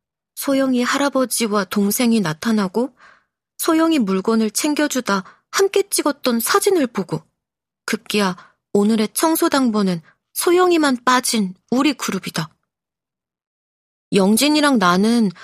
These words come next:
원래 오늘이 아니었다. 당번인 남자의 한 명이 조퇴하고 다른 남자애도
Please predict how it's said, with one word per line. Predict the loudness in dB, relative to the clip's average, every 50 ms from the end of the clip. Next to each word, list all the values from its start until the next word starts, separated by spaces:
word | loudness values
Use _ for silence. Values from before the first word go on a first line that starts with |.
| -6 0
원래 | 2 2 4 4 4 2 2
오늘이 | 2 2 2 2 2 2 2 2
아니었다. | 2 2 2 0 0 0 -2 -4 _ -6 -6 -6 -8 -10 _ _ _ _ _ _ _ _ _ _ _ _ _ _ _
당번인 | -2 0 0 2 2 2 2 2 2 2 2
남자의 | 2 2 0 0 0 0 0 0 0 0
한 | -2 -2 -2 0
명이 | 0 0 0 0 -2
조퇴하고 | -2 -4 -8 -8 _ -4 -2 0 0 0 -2 -2 -4 -4 -4 -6 -8 -10 _ _ -20 -20 -20 -20 -10 _
다른 | -2 -2 0 0 0 2 2
남자애도 | 2 2 0 0 0 0 0 0 0 -2 -2 -2 -2